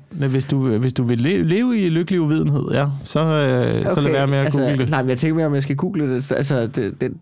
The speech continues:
Speaker 2: jeg, jeg skal ikke faktatjekke den.
Speaker 1: Nej. Jo, jo, jo, det kan du godt.
Speaker 2: Okay,
Speaker 1: Det kan du godt.
Speaker 2: ja, okay.
Speaker 1: Du kan godt, øh, faktatjekke det. Så,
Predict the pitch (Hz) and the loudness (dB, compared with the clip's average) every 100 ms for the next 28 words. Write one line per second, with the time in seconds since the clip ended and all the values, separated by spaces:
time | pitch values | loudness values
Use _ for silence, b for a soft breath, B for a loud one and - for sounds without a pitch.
0 | - 127 131 - 90 101 139 160 175 156 | -6 -4 -4 -4 -2 -2 -2 -4 -2 -2
1 | 151 143 127 117 101 - _ _ _ - | -2 -4 -2 -4 -6 -10 _ _ _ -20
2 | _ _ _ - 131 - _ _ _ _ | _ _ _ -6 -6 -6 _ _ _ _
3 | 170 208 233 156 185 226 196 233 190 196 | -2 0 2 2 2 0 0 0 0 -2
4 | - 240 285 202 196 180 196 147 147 160 | -2 -2 0 0 2 0 0 -2 0 0
5 | 165 208 220 180 147 170 180 160 139 139 | 2 2 2 2 0 0 0 0 0 0
6 | 131 - 131 | -2 -2 -2